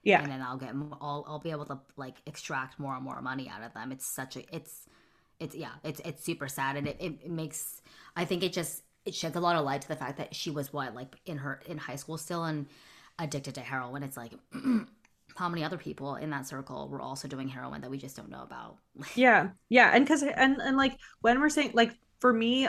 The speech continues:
Speaker 1: I conflate heroin and opiates. Like, I put, I basically,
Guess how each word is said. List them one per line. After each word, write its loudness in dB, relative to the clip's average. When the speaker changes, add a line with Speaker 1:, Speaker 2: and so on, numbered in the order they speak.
Speaker 1:
I 8
conflate 0
heroin 4
and 2
opiates. 2
Like, 0
I 8
put, 0
I 8
basically, 4